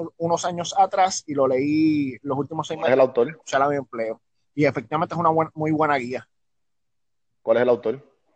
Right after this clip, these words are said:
Speaker 1: Todos son de Robert Kiyosaki, excepto El Secreto.
Speaker 2: Ok,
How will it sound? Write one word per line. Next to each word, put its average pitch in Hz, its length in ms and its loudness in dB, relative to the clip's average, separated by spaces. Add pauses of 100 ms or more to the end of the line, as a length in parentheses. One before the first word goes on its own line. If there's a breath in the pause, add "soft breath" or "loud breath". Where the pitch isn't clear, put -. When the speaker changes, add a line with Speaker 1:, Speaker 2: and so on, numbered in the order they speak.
(200)
Speaker 1:
Todos 180 260 2
son 190 140 -2
de 190 60 -2
Robert 190 220 0
Kiyosaki, 180 380 -2
excepto 143 300 -6
El 117 40 -6
Secreto. 110 440 -6 (120)
Speaker 2:
Ok, 110 40 -4